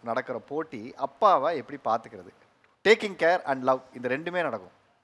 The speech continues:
"எனக்கு அவ்வளோ லவ்வை வந்து கொடுக்கல, அவளுக்கு மட்டும் என்ன அன்பா கொடுக்குறீங்கன்னு" ஒரு விஷயமா இருக்கும். இல்ல, அவளை அப்படி பார்த்துக்கிறீங்க, எனக்கான ப்ரிஃபரன்ஸ் ஒண்ணு இருக்குன்னு இருக்குல்ல,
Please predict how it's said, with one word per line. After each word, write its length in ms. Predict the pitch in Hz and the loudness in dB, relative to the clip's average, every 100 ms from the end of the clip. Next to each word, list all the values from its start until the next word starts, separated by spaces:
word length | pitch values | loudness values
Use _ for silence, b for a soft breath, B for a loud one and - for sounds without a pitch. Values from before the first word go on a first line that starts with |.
| - B B - | -20 B B -2
"எனக்கு 300 | 139 180 170 | 0 2 4
அவ்வளோ 220 | 165 160 | 4 6
லவ்வை 300 | 156 160 180 | 4 6 4
வந்து 380 | 160 156 156 143 | 4 0 -2 -2
கொடுக்கல, 460 | 147 147 139 139 180 B B | -6 -6 -2 -2 -2 B B
அவளுக்கு 340 | 113 160 185 165 | 0 2 0 -2
மட்டும் 320 | 165 180 170 | -2 -2 0
என்ன 120 | 151 | 0
அன்பா 260 | 156 160 156 | 2 2 2
கொடுக்குறீங்கன்னு" 460 | 143 139 135 135 | -2 -8 -8 -8
ஒரு 100 | 127 | -10
விஷயமா 360 | 113 - 123 113 | -12 -12 -10 -10
இருக்கும். 320 | 98 113 131 b b | -10 -14 -18 b b
இல்ல, 140 | 143 143 | 2 4
அவளை 240 | 131 175 | 6 4
அப்படி 180 | 156 165 | 2 2
பார்த்துக்கிறீங்க, 640 | 160 160 160 151 143 160 139 | 2 2 -2 -8 -8 -6 -4
எனக்கான 360 | 131 151 160 151 | -4 -2 -2 -2
ப்ரிஃபரன்ஸ் 380 | 147 160 156 - | -8 -10 -12 -12
ஒண்ணு 140 | 147 | -12
இருக்குன்னு 360 | 135 131 131 107 | -12 -12 -16 -16
இருக்குல்ல, 320 | 92 101 101 | -14 -10 -10